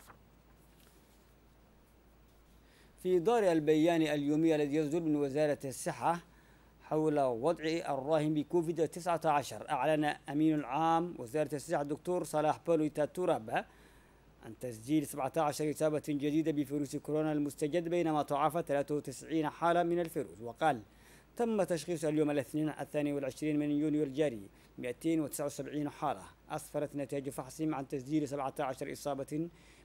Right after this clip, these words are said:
من الفيرو-، إيجابية، كلهم عبر اختلاط بمصابين آخرين، بينما تماثل للشفاء اليوم ثلاثة وتسعين حالة من الفيروس وثلاث حالات وفاة."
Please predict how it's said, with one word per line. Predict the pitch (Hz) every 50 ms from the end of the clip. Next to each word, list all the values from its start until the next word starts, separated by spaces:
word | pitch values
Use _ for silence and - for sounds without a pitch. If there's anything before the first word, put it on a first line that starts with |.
| - - -
من | 135 139
الفيرو-، | 139 131 - 139 135 135 147 - - - 151 - - - - -
إيجابية، | 151 139 127 151 147 156 160 151 151 165 160 151
كلهم | - 151 147 156 160 156 156 120
عبر | 131 147 139 147 147
اختلاط | 131 - - 143 151 143
بمصابين | 139 135 143 139 135 - - 139 139 143 143
آخرين، | 139 127 - - 151 160 170 180 196 - - - - - - - 87 87 101
بينما | 123 131 127 139 151 156 151 151 156 147
تماثل | - - 147 147 151 165 165 156 147 - 151
للشفاء | 147 147 151 143 - 165 151 - 175 165 156
اليوم | 151 151 170 180 180 185 - - - - - - -
ثلاثة | 139 143 139 117 143
وتسعين | 127 - 123 - - 139 143 139
حالة | 123 - - 151 151 147
من | 139 139 139
الفيروس | 139 - - 139 143 147 - -
وثلاث | 139 135 - - 143 135 - -
حالات | 123 - 120 131 127 120 - 156
وفاة." | 165 175 165 - - 107 87